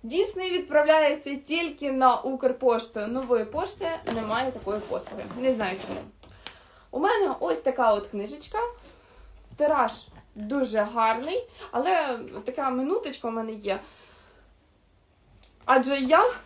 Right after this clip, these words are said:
замовляла книжечки для хлопчиків. Ну, тут не скажеш, що це для хлопчиків, а мало лі. Друга книжка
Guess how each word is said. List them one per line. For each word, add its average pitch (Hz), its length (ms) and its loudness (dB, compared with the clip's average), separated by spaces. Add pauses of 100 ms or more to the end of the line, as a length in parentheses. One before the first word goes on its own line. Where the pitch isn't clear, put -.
(140)
замовляла 269 880 4 (140)
книжечки 269 840 0
для 269 520 4
хлопчиків. - 920 2 (580)
Ну, 339 840 0 (160)
тут 302 240 -6 (120)
не 240 520 -2
скажеш, 208 320 -2
що - 120 -14
це 208 160 -8
для 208 140 -6
хлопчиків, 196 680 -8
а 523 140 -8
мало 220 220 -6
лі. 196 140 -12 (960)
Друга 392 300 4
книжка 339 680 -2